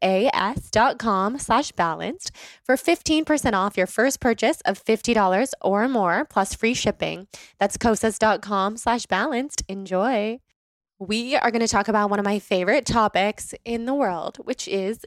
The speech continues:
ketamine therapy. If you haven't heard my ketamine therapy podcast with my ketamine therapist, Doctor Mike Dow,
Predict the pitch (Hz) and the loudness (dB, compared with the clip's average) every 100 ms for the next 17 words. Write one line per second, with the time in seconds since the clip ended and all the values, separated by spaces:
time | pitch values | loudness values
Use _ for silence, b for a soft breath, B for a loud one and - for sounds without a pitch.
0 | - - 202 190 190 190 180 180 185 180 | -2 0 0 -2 -6 -4 -2 0 -2 -4
1 | 170 - B B B 202 226 208 220 269 | -12 -14 B B B -2 0 2 2 2
2 | 269 208 196 196 196 196 208 196 208 202 | 0 0 0 0 -2 -2 -2 0 -2 -2
3 | 190 196 196 214 - 214 202 - 170 170 | 0 0 0 -6 -2 2 2 0 -4 -4
4 | 196 - 202 202 202 247 294 254 - 196 | -6 -8 -10 -8 -4 0 2 0 0 -4
5 | 185 190 190 185 190 190 196 - - 190 | -4 -6 -2 0 0 0 0 -2 0 0
6 | 196 202 185 214 - 170 156 165 | 0 -4 -2 -4 -4 -4 0 -2